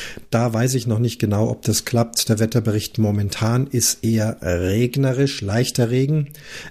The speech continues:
Ich bin für Regen ausgerüstet, hab einen sehr, sehr guten Regenkombi dabei und es macht mir normalerweise auch nichts aus, bei Regen zu fahren.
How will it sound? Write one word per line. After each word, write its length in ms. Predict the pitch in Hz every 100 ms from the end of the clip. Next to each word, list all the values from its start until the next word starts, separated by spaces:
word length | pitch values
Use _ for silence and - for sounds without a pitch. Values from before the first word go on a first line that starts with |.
| -
Ich 180 | 117
bin 160 | - 131
für 220 | 131 120
Regen 240 | 113 104 104
ausgerüstet, 840 | 139 - 143 165 - 180 175 - - - - - - -
hab 280 | 117 113 -
einen 320 | 113 113 101
sehr, 240 | 95 120
sehr 160 | 127 123
guten 320 | 113 120 107
Regenkombi 560 | 95 127 165 151 151 143
dabei 380 | 135 127 131 135
und 120 | 110
es 140 | -
macht 280 | 117 113 -
mir 80 | 113
normalerweise 760 | 107 104 104 123 117 120 113
auch 140 | 117 -
nichts 280 | 123 - -
aus, 260 | 117 110
bei 180 | - 104
Regen 320 | 101 104 104
zu 100 | -
fahren. 460 | 92 98 110 151